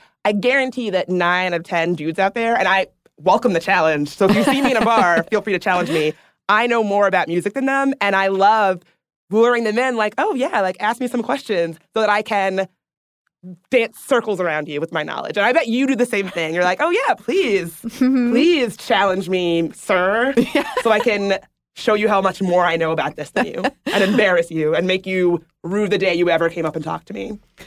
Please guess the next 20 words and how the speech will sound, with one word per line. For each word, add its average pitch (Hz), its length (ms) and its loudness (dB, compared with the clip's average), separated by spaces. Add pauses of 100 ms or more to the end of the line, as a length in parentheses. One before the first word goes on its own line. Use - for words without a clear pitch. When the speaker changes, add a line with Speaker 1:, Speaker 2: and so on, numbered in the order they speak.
(360)
Speaker 2:
Uh, 185 140 4
yeah, 165 480 0 (180)
I 170 60 -4
feel 208 160 -2
like 220 100 -4
you're 160 300 0
a, 131 380 -2
a 135 80 -4
hustler. 143 560 -2
Like, 131 280 -6
instead 151 260 -2
of 156 60 -2
a 135 60 -2
pool 165 320 -2
hustler, 185 400 2
<laughs> - 720 0
like 277 200 0
a 254 140 0
trivia 190 560 0
hustler. 220 540 0